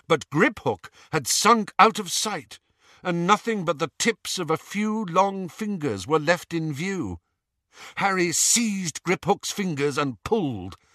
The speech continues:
The blistered goblin emerged by degrees, howling. "Libera corpus!"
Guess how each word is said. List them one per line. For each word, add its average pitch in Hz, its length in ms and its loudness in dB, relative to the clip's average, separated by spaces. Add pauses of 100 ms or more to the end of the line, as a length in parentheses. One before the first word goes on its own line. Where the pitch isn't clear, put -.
(360)
The 123 80 2
blistered 185 760 0
goblin 139 560 0
emerged 165 640 0
by 147 120 4
degrees, 135 720 -6 (280)
howling. 147 640 4 (960)
"Libera 339 560 8
corpus!" 311 680 4